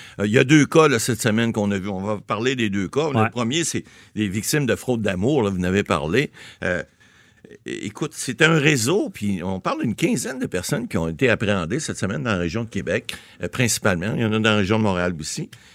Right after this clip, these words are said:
Speaker 1: Et que l'organisation aurait réussi à structurer, euh, plus de deux millions, on parle de près de deux point cinq millions de dollars à ces gens-là.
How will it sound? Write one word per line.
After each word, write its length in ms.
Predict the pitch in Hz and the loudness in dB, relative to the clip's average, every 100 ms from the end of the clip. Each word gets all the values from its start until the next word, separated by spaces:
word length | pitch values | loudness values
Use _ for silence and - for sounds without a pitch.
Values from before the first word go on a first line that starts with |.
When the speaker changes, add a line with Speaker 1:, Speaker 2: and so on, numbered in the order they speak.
| - | -4
Speaker 1:
Et 140 | 110 117 | -4 -2
que 140 | - | -2
l'organisation 760 | 120 117 120 107 104 - 185 285 | 0 2 0 0 0 -2 -4 -2
aurait 240 | 104 131 | 0 2
réussi 420 | 123 143 - 269 262 | 4 2 0 -2 -2
à 80 | |
structurer, 540 | - 135 107 120 98 165 | -2 -4 -6 -6 -4 -2
euh, 140 | 151 101 | -2 -4
plus 300 | - 220 240 | -6 -4 2
de 100 | 135 | 2
deux 160 | 139 | 2
millions, 360 | 131 117 123 160 | 2 0 0 0
on 40 | |
parle 200 | 139 131 | 0 0
de 40 | 110 | -2
près 240 | - 151 | -2 -2
de 80 | 139 | 0
deux 140 | 120 | -2
point 260 | - 127 110 | 0 0 0
cinq 240 | - 131 | 0 -4
millions 280 | 113 98 127 | -2 -2 0
de 60 | 104 | -2
dollars 360 | 87 113 196 | -2 -2 -2
à 60 | 98 | -4
ces 180 | - 120 | -4 -2
gens-là. 460 | 110 92 87 - | 0 0 0 -4